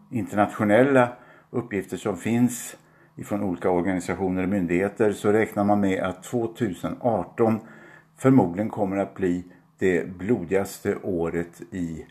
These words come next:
det afghanska krigets historia. Eh, trots detta, att situationen är som den är,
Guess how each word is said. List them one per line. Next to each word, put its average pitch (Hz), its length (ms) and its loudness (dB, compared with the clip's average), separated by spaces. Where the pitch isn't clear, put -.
det 92 100 0
afghanska 85 460 -2
krigets 78 400 -12
historia. 104 480 -4
Eh, 107 160 -2
trots 180 360 2
detta, 156 420 4
att 131 200 -2
situationen 113 680 -2
är 107 180 0
som 104 180 -2
den 101 160 2
är, 147 260 4